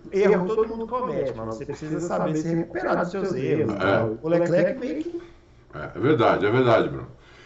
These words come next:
Speaker 2: Talvez ele não, não, não, não ex-, não exerça isso que eu falei, essa pressão na equipe, tudo, até por isso, até pelos próprios erros.
Speaker 1: É, nesse nível de disputa que tem aí por título, né?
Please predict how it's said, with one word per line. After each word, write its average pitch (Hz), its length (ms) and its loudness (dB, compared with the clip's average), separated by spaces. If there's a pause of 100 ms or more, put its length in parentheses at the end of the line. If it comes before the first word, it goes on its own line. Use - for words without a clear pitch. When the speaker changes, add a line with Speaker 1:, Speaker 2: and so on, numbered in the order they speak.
(140)
Speaker 2:
Talvez 185 460 8
ele 196 180 10
não, 185 220 8
não, 156 380 2
não, 139 220 2
não 135 140 6
ex-, 123 160 8
não 143 140 4
exerça 127 480 2
isso 131 160 -2
que - 60 -2
eu 120 80 2
falei, 117 580 -2 (380)
essa - 200 -6
pressão 110 420 -2
na 98 80 -2
equipe, 117 360 -4
tudo, 160 180 -2
até 226 180 2
por 233 200 0
isso, 180 280 0
até 131 160 -4
pelos 165 320 -2
próprios 139 480 -2
erros. - 540 -10
Speaker 1:
É, 117 260 -4 (160)
nesse 285 320 0
nível 190 300 0
de 175 100 0
disputa 131 640 -10
que - 140 -14
tem 123 380 -2
aí 95 460 -6 (340)
por 127 180 -10
título, 123 480 -2
né? 123 280 -6